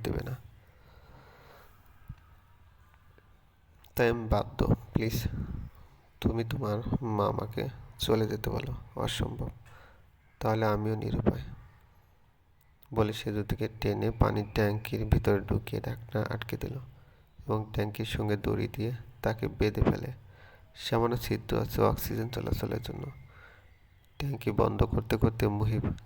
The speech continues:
কাতর গলায় বললে, "চম্পার সঙ্গে আমার কখনোই কোনো সম্পর্ক গড়ে ওঠেনি। শুধু চম্পা না, ওই পাড়ার কারো ধারেও আমি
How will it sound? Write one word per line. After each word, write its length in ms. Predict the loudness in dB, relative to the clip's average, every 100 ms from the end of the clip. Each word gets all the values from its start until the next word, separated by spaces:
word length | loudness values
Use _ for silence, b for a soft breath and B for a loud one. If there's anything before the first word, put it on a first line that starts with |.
| -2
কাতর 340 | 0 2 2 2
গলায় 280 | 2 2
বললে, 300 | 2 0 -2 -10 -12 -16 B B B B B B -20 0
"চম্পার 360 | 2 4 4 4
সঙ্গে 360 | 4 2 4
আমার 260 | 6 6 6 2
কখনোই 480 | 2 4 6 6 2
কোনো 280 | 2 0 0
সম্পর্ক 540 | -2 0 0 0 0
গড়ে 220 | 2 2
ওঠেনি। 360 | 0 0 -2 -4 -14 -16
শুধু 320 | -8 -6 -4 -4
চম্পা 420 | 0 2 2 0
না, 200 | 0 -8 -12 b b b b b b -6
ওই 140 | -2 0 4
পাড়ার 360 | 4 6 2 -2 -6
কারো 280 | 0 2 4
ধারেও 400 | 4 4 4 2
আমি 200 | 2 -4